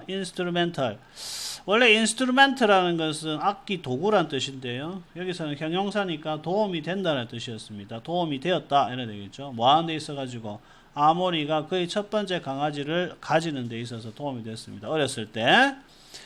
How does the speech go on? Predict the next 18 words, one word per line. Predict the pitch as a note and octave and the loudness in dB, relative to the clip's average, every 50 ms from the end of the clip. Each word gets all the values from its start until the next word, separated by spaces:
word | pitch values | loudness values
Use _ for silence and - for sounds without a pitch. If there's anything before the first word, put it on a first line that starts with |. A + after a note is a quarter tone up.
| - - - - - - - - | -20 -20 -20 -20 -20 -20 -16 -6
근데 | - A#3 B3 B3 B3 B3+ A#3+ | 0 4 8 12 12 12 12
그 | - B3+ C#4 | 12 8 6
사건이 | - G3 E3+ D3+ - G#3 A3 A3 A3+ G#3 D#3 C3 - | 6 8 6 8 10 10 10 12 12 10 8 8 6
언이벤트 | - A3+ B3 C4+ B3 G#3 F#3 F#3+ G#3+ G#3+ G3+ - - E3 D3+ C#3+ C3+ B2 B2 | 8 10 10 10 10 10 8 8 8 8 6 4 6 6 8 8 6 4 4
대시입니다. | B2+ F3 G3 G3+ - E3+ C#3+ C3 C3 C#3+ | 4 6 6 6 4 2 0 0 0 0
이건 | C#3+ C3 | 0 0
동격으로 | C3 F3+ A3+ C4 B3 C4 - G3+ F3+ D#3 D3 C#3 B2+ | 2 2 2 2 2 4 4 4 4 6 4 2 2
봐야 | B2+ C3 B2 A#2+ A2 | 2 2 2 2 0
됩니다. | A2 G#2 G2+ G2+ G2+ F#2+ G2+ G#2 A2 B2 B2+ | -2 -6 -6 -6 -8 -6 -4 -4 -4 -2 0
앞의 | F3 G3 G3 - - F3 E3 D#3+ D3 | 0 0 0 0 -2 -2 -2 -2 -2
사건과 | - C3 A#2+ - - D#3+ D#3+ D#3 D#3+ D3+ E3+ F3 E3+ D3+ | -4 -6 -6 -6 -4 -4 -4 -4 -2 2 6 6 6 6
동격입니다. | E3 E3 F3 E3 D#3+ C#3+ A#2+ A2 G#2 G2 F#2+ F#2+ G2+ G2+ A2+ B2 | 4 -2 -2 -2 -2 -4 -4 -4 -6 -8 -10 -10 -8 -8 -6 -4
설명하는 | A#2+ G#3+ A3 A3+ A#3 A3+ G#3+ G3 F3 D#3 D3+ | -2 0 0 2 4 6 8 8 8 6 4
부분이죠. | D3 C#3+ C3+ C3 B2 A#2 A2 C3 E3 G3+ B3 C4 B3+ B3+ - - | 2 2 2 0 0 0 0 4 8 8 8 8 6 2 -8 -12
네, | A#2+ A#2+ B2 B2+ B2 A#2 A2 G#2+ G#2 G2+ G2+ G2+ G#2 - | -6 -2 -2 0 0 -2 -4 -6 -8 -10 -12 -14 -16 -10
사건이었는데 | - C#3+ C#3 C3+ D#3 F#3 F#3 F#3+ F#3+ F#3 F3 D#3+ D3 C#3 C3+ C3+ C#3+ F#3+ G3+ F#3+ E3+ B2+ A2+ - - - - - - - - - - | -4 -4 -4 -2 0 0 0 2 4 2 4 4 2 2 0 2 6 8 8 10 8 8 6 2 -10 -20 -20 -20 -20 -20 -16 -4 2
아모리가 | E3 F3 G3 G#3 A3 A3 A#3 A#3+ A3+ G#3 F#3 E3+ E3+ E3+ E3+ F3 F3 F3 F3 - - - _ _ _ - | 8 10 12 12 12 10 6 6 6 6 6 8 8 8 8 8 6 4 0 -4 -12 -20 _ _ _ -14
기억했습니다. | - - F3+ G3+ A3+ A3+ A3+ - A3+ A3 - - F3 C#3+ B2+ A#2 A#2 A2 A#2+ C3 D3+ F3 G3+ | -4 2 4 4 4 4 2 -2 -4 -4 -4 -6 -6 -4 -4 -4 -2 -2 -2 -2 -2 -4 -6